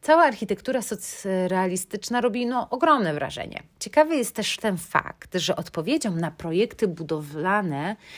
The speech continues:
e, we wschodnim Berlinie był projekt Interbau pięćdziesiąt siedem, czyli taka zaplanowana dzielnica w stylu modernistycznym w Berlinie Zachodnim,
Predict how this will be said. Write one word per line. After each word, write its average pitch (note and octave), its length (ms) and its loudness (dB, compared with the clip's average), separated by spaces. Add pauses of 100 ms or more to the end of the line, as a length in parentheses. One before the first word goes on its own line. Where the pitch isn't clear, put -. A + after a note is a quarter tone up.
(280)
e, E3+ 260 -2
we E3 100 -2
wschodnim C#4 500 0
Berlinie D3 640 -2 (300)
był E3+ 160 4
projekt B3 500 -4
Interbau A3+ 500 0
pięćdziesiąt F#3 600 -2
siedem, B2+ 500 -4 (240)
czyli F3 220 -2
taka F3 260 -4
zaplanowana E3+ 680 -2
dzielnica F3+ 440 -2
w - 60 -8
stylu G3+ 260 -2
modernistycznym F3 920 -2 (260)
w - 40 -8
Berlinie F3+ 520 2
Zachodnim, D#3 600 0